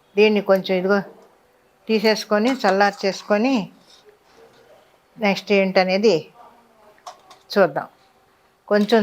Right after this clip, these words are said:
చల్లారాలి, ఎందుకంటే చేత్తో మెదపాలి కదా, చేయి పెట్టాలి దీనికి. అందువల్ల కొంచెం చల్లారితే తప్ప మనం ఏం చేయలేం. గరిటతో, గరిటతో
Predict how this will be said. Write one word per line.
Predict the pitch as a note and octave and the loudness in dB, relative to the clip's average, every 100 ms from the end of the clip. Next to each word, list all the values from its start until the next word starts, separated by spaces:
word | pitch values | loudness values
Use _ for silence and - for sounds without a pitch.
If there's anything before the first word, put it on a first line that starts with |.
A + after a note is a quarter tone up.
| G3+ | 2
చల్లారాలి, | F#3+ G#3 F#3+ F3 F#3 | 2 4 2 0 -4
ఎందుకంటే | G3+ G#3 G3+ G#3 - | -4 -4 -2 -2 2
చేత్తో | A3 G#3 A3+ F#3+ | 2 4 2 2
మెదపాలి | F#3 G3+ G#3 G3 F3+ | -2 0 -2 0 -2
కదా, | F#3 F#3+ _ - - _ _ - | -2 -4 _ -14 -14 _ _ 2
చేయి | A3+ A#3+ | 4 6
పెట్టాలి | A3 G3+ F#3+ E3+ E3 | 4 2 0 0 -4
దీనికి. | D#3 D3 D3+ _ - - - - _ _ _ _ _ - | -10 -14 -18 _ -16 -16 -18 -20 _ _ _ _ _ -4
అందువల్ల | G3 G3+ G3+ G#3 | 0 2 2 0
కొంచెం | G3 F3+ F3 | -4 -4 -2
చల్లారితే | F#3 F#3+ G3+ F#3+ F#3 | 0 2 2 0 -2
తప్ప | F3+ F#3 A3+ F#3+ | -2 -2 -2 -2
మనం | E3+ E3+ | -2 -2
ఏం | F#3+ F#3 | -2 0
చేయలేం. | D#3+ D#3+ C#3+ - - - - - - _ _ _ _ _ _ _ - - - - F#3 | 0 0 -4 -10 -16 -16 -20 -20 -20 _ _ _ _ _ _ _ -20 -20 -20 -10 0
గరిటతో, | G3+ G3 G#3 G#3 | 2 2 2 2
గరిటతో | F3+ E3+ | 2 2